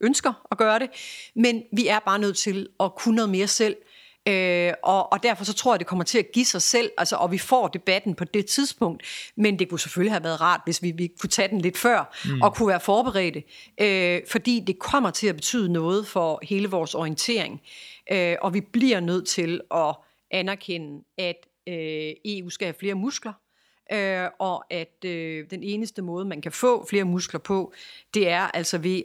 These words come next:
Speaker 1: at, at, at gå fra enstemmighed til flertalsafgørelser på, på udenrigs- og sikkerhedspolitikken. Ellers så kan vi simpelthen ikke løfte den opgave, vi står overfor.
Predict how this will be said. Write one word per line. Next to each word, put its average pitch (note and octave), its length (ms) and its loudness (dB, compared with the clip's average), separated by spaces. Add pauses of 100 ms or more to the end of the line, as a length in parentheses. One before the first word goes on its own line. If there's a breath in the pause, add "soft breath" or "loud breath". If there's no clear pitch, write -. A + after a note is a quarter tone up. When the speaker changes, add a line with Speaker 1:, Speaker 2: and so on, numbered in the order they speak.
(120)
Speaker 1:
at, D#3 440 0 (280)
at, D3 240 -2
at - 120 -6
gå F#3 220 0
fra E3 280 0
enstemmighed E3+ 640 -2
til - 200 -10
flertalsafgørelser E3 880 -4
på, D#3+ 380 -6
på G3+ 120 -4
udenrigs- F#3 340 -2
og - 40 -8
sikkerhedspolitikken. F3 800 -4 (420 loud breath)
Ellers F#3 260 0
så - 160 0
kan G3 340 -4
vi F#3 40 -4
simpelthen F3 480 0
ikke E3+ 180 -6
løfte G3+ 280 -2
den F3+ 160 -4
opgave, F3 460 -2
vi F3 60 -4
står A#3 200 0
overfor. F3+ 460 0